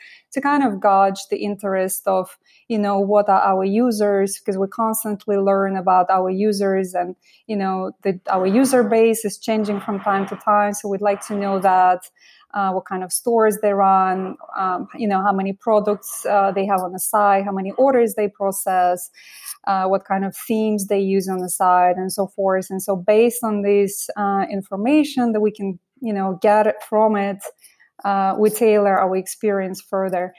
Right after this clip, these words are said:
And it's been a great iteration so far, and, uh, which allowed us to now increase it to fifty percent. And, uh, I don't know exactly when are we going to turn it on completely to everyone, but fifty percent is a good,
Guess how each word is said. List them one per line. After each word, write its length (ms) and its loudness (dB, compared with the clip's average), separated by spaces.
And 380 -4
it's 180 0
been 180 2
a 80 2
great 280 4
iteration 580 0
so 200 -4
far, 440 0
and, 440 -6
uh, 320 4
which 300 -2
allowed 360 4
us 300 0
to 100 -6
now 240 -2
increase 340 -4
it 120 -6
to 80 -10
fifty 280 -8
percent. 640 -2
And, 180 -2
uh, 380 0
I 100 2
don't 360 4
know 260 4
exactly 480 0
when 260 -2
are 60 -2
we 100 -2
going 180 -4
to 80 -6
turn 300 -4
it 80 -4
on 120 -4
completely 600 -2
to 200 -4
everyone, 640 2
but 240 -2
fifty 240 -6
percent 400 -4
is 160 -4
a 60 -2
good, 340 2